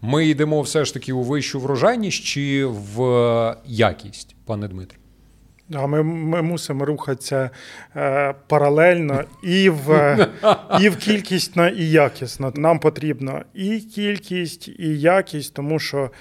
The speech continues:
Speaker 2: е, і те, і те буде обмежувати нас. І те, і те. І ті показники, і ті показники будуть обмежувати,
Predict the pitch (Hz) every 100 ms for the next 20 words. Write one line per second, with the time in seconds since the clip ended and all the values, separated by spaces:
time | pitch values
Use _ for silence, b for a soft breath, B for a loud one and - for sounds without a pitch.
0 | B B B - 143 143 143 143 143 -
1 | _ - 170 196 208 196 - 180 160 156
2 | 151 139 139 117 120 123 - 143 - -
3 | _ _ 160 156 165 165 160 147 151 160
4 | 156 190 220 190 190 165 180 - 165 147
5 | 185 180 165 151 156 156 165 160 135 147
6 | 135 131 127 151 135 131 127